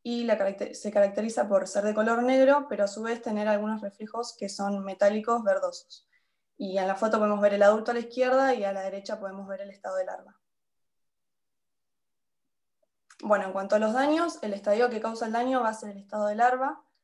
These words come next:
que lo que hace es, eh, barrenar el tallo, hace, excava galerías que son longitudinales, y dentro de estas galerías van a, eh, pupar. Luego de esta pupa va a salir el adulto.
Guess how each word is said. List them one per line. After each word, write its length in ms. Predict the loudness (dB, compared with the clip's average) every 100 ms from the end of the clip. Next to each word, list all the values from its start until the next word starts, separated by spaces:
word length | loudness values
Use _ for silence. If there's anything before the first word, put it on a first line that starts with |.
| _ _
que 120 | -6
lo 140 | -4 0
que 80 | -2
hace 520 | -2 -4 -4 -6 -10
es, 180 | -10 -10
eh, 140 | -8
barrenar 360 | -8 -6 -2 0
el 100 | 4
tallo, 400 | 6 6 4 0
hace, 560 | 0 -6 -10 -12 -14 -16 -20
excava 400 | -20 -6 -2 0
galerías 380 | 0 -4 -8 -12
que 100 | -12
son 160 | -12 -10
longitudinales, 840 | -10 -10 -6 0 2 2 2 -2 _ _ _
y 140 | -2 0
dentro 220 | 2 -2
de 80 | -2
estas 180 | -2
galerías 420 | 0 2 4 4 4
van 160 | 2
a, 200 | 2 0
eh, 120 | -2 -6
pupar. 380 | -8 -8 -10 _ _ -20 _ _ 2
Luego 240 | 6 6
de 120 | 4
esta 220 | 0 0 2
pupa 260 | 4 6
va 80 | 6
a 40 |
salir 280 | 6 -2 -4
el 100 | -4
adulto. 360 | -4 -8 -14